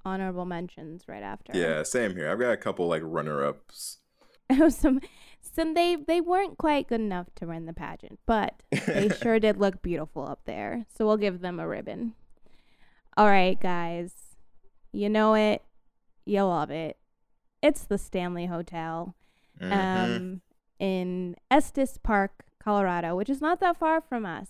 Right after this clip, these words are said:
Speaker 1: It's only a two-hour drive. Um, I've been wanting to go to the Stanley Hotel for a very long time and have not done so. I was actually supposed to go last October with some of my friends, and then we just, like,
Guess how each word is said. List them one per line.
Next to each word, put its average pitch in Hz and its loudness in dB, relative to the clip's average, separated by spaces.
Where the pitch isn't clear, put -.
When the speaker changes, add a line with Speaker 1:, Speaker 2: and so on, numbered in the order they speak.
Speaker 1:
It's - -10
only 254 -4
a 262 -4
two-hour 247 -2
drive. 214 -6
Um, 202 2
I've 208 2
been 220 2
wanting 233 0
to 247 -2
go 240 -2
to 233 0
the 233 -4
Stanley 214 -6
Hotel 196 -6
for 185 -4
a 185 -4
very 208 0
long 220 -2
time 208 -4
and 190 -6
have 185 -2
not 180 -6
done 190 -2
so. - -8
I 175 0
was 247 6
actually 320 4
supposed 302 -4
to 233 -4
go 202 0
last 208 0
October 190 -4
with 196 -6
some 196 -6
of 185 -6
my 180 -8
friends, 165 -10
and 160 -16
then 160 -14
we 165 -12
just, 190 -10
like, - -12